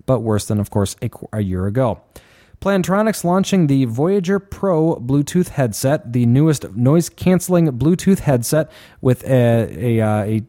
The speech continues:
teaser webpage from the company that was launched where they displayed a close, close-cropped high-resolution photo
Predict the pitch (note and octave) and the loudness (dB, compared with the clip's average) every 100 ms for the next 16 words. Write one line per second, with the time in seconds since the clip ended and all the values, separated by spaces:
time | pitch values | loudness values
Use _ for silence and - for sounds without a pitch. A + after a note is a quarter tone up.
0 | _ - A3 A3+ E3 A#2 C3+ A#2 B2+ A#2+ | _ -4 -2 2 2 2 0 2 2 2
1 | - A#2 - A2 B2 A#2+ A2 A2+ G#2+ A#2 | 2 0 0 -2 0 0 0 0 -2 -2
2 | G2 A2 C3 C#3+ - - - - - A2+ | -4 0 2 2 -2 -14 -20 -10 -2 0
3 | G#2 - B2+ G#2+ G2+ - F3 E3+ - _ | -2 0 0 0 -2 -2 -2 -2 -6 _
4 | - A3 - - - D#3 - - E3+ E3 | -4 -4 -4 -8 -4 -2 -4 -6 -4 0
5 | D#3+ D3 C#3+ C3+ - C#3 - F#3+ D#3+ B2+ | 0 0 0 0 0 -2 0 -2 0 0